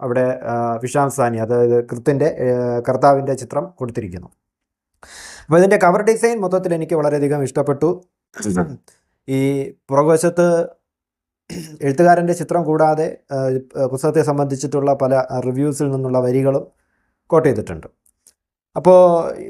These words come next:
പുസ്തകത്തിൻ്റെ പ്രിൻറ്റിംഗ് ക്വാളിറ്റി മികച്ചതാണ്, അകത്തെ പേപ്പറുകളും ക്വാളിറ്റി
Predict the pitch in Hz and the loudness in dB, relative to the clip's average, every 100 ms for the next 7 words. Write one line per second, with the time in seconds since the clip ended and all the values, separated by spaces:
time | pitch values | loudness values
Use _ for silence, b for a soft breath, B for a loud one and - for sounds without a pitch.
0 | - 175 202 196 196 202 202 196 185 - | -10 -4 -2 0 0 0 0 -2 -4 -8
1 | - - - 180 214 220 226 220 208 202 | -14 -14 -2 0 2 2 2 2 0 0
2 | 202 185 180 185 175 190 185 175 180 175 | 2 2 4 2 2 2 4 2 4 4
3 | 175 156 156 170 185 | 2 2 2 2 2